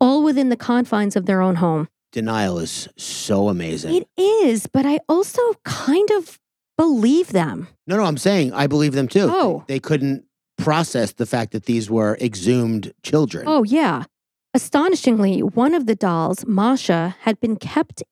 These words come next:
Speaker 1: in the parents' bedroom. Unfortunately, following Anatoly's arrest, his father, Yuri, suffered a heart attack, though survived,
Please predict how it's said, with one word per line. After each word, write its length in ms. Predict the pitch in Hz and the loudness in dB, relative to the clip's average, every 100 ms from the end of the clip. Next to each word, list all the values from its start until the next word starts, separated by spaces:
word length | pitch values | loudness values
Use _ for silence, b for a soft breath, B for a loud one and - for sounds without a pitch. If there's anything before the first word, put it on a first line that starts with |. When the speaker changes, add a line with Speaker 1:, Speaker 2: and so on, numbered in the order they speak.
| - | 0
Speaker 1:
in 260 | 294 370 | 2 2
the 100 | 370 | 0
parents' 540 | - - 294 285 254 - | 0 0 2 2 0 -4
bedroom. 800 | 190 170 220 233 185 165 165 - - _ _ _ _ _ | -8 0 2 2 2 0 0 -2 -8 _ _ _ _ _
Unfortunately, 680 | 254 254 311 320 302 269 262 | 0 2 2 2 2 2 2
following 560 | 233 - 254 302 277 247 | 0 0 2 2 2 2
Anatoly's 580 | 233 226 220 214 214 208 | 2 0 0 0 0 0
arrest, 420 | 196 226 277 - | 0 0 -2 -2
his 160 | 233 - | -4 -2
father, 400 | - 254 247 220 | 0 0 0 0
Yuri, 420 | 202 247 208 190 | 0 2 2 0
suffered 400 | - 233 - 196 | -2 -2 -2 -4
a 60 | |
heart 300 | 175 - 233 | -4 -2 0
attack, 480 | 220 - 170 175 - - | 0 -2 -2 -2 -6 -6
though 160 | 190 190 | 0 0
survived, 800 | - 185 175 220 170 165 220 | 0 -2 2 2 2 0 -2